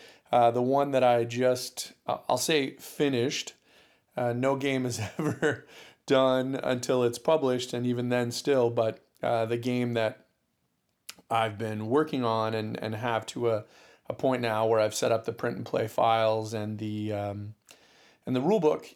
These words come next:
is a game called Freelance a Lot, or Freelance a Lot. Uh, in this <laughs> game, it is, uh, through Button Shy, who,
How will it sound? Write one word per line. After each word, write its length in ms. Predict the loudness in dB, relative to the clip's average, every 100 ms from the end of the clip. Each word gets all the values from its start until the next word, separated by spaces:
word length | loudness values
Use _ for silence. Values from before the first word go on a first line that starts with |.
| _
is 400 | -2 0 0 -2 -4
a 120 | -4
game 280 | -2 -2 0
called 340 | 2 2 0
Freelance 840 | -4 -2 2 2 0 -4 -8 -8 -12 _ _
a 80 | -2
Lot, 360 | 2 2 0 -8 _ _ _ 0
or 220 | 2 2
Freelance 1200 | -2 -4 0 2 2 0 0 -2 -6 -6 -6 -10 _ _ _
a 60 | -2
Lot. 380 | 2 2 0 -10 _ -20 _ _
Uh, 320 | 2 4 4 2
in 140 | 0
this 180 | 0 0
<laughs> 0 |
game, 480 | -2 -2 0 0 0
it 220 | 0 2
is, 260 | 2 0 2
uh, 460 | 2 4 2 0 -4 _
through 460 | -12 -4 0 0 0
Button 360 | 2 2 2 -2
Shy, 520 | -2 0 0 -2 -6 -6
who, 560 | -4 -2 -4 -4 -4